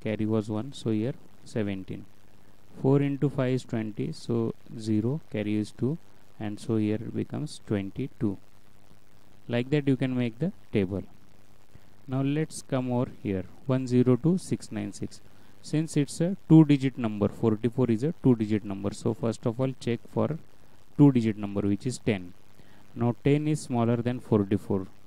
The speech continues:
so we can't divide, so go for a three-digit number. So one zero two divided by forty-four. Now check in the table which number is less than or equal to one zero two.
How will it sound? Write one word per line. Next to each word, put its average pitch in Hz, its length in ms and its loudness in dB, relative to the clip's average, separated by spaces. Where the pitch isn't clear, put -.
so - 200 0
we 120 100 4
can't 120 320 -2
divide, 98 320 0
so 120 160 2
go 117 200 6
for 113 240 2
a 139 40 2
three-digit 110 600 0
number. 95 240 -2
So 117 200 2
one 127 260 4
zero 113 400 6
two 107 220 6
divided 107 320 2
by 123 140 -2
forty-four. 101 560 -2
Now 131 100 2
check 165 320 2
in 160 140 0
the 147 80 6
table 131 420 4
which 127 320 2
number 123 300 0
is 143 280 0
less 127 300 4
than 120 300 0
or 113 180 2
equal 110 360 2
to 127 100 0
one 110 240 2
zero 104 340 2
two. 98 140 -2